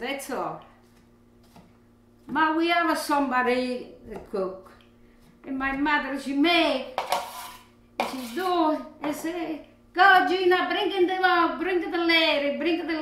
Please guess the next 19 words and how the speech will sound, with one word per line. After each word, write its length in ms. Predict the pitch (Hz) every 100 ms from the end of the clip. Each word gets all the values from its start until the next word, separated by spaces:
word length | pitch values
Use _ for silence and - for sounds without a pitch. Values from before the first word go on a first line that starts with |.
| 311
lady." 380 | 311 294 285 - - - -
They 200 | 226 294
cook, 400 | 285 339 339 311
uh, 40 |
um, 540 | 285 285 285 285 - 247
um, 120 | 269 - - - _
and 120 | 254
most 260 | 285 320 320
of 140 | 285
the 60 | -
time, 260 | 311 302 277
uh, 120 | 254 - 269
we 80 | 277
gotta 320 | 277 285 262
eat. 360 | 240 202 190 170 - - - _ - - - - _
I 160 | - 226
remember 540 | 226 220 208 196 180
these 300 | 180 185 -
words. 520 | 220 220 226 202 -